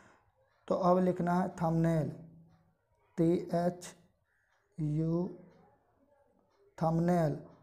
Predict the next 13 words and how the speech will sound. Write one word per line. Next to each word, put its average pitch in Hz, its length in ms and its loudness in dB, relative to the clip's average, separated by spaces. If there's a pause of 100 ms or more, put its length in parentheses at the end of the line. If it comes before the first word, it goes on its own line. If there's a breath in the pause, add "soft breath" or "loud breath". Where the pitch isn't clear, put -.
(180 loud breath)
डाउन 175 340 4
पे 196 160 0
क्लिक 190 340 0
करेंगे, 190 340 2
ओके 196 400 -4
पे 196 200 -4
क्लिक 185 340 0
कर 175 160 4
देंगे। 139 360 -2 (520 loud breath)
तो 160 180 -2
थंबनेल 160 480 0
को 180 180 0
भी 185 180 2